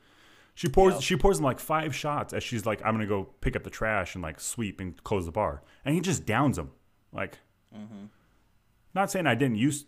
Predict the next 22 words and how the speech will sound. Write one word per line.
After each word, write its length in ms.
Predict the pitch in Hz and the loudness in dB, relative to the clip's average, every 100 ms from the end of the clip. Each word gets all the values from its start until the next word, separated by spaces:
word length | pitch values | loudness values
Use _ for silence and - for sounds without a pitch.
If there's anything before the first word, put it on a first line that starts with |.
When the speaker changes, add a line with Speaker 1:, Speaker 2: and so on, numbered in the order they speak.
| - - | -14 -4
Speaker 1:
used 240 | 156 - | -4 -2
to 60 | 87 | -4
do 140 | 80 | -6
that, 200 | 71 - - | -8 -8 -6
but 240 | 92 - _ - | -6 -6 _ -4
fuck, 380 | - 196 - | 2 2 2
that 120 | 127 131 | -4 -2
just, 300 | 120 - 107 | -4 -2 -2
like, 160 | 104 | -2
it 160 | 107 98 | -2 0
gave 160 | 143 | 2
me 60 | 143 | 2
heartburn 440 | 107 127 120 110 | 2 2 2 -2
just 160 | 95 - | -2 -2
watching 340 | 90 87 - 73 | 0 -2 -6 -12
it. 80 | - - | -14 -4
You 80 | 95 | 0
know 60 | |
what 40 | 92 | 2
I 40 | |
mean? 160 | 95 104 - | 0 -2 -8
Speaker 2:
Oh, 40 | - | -20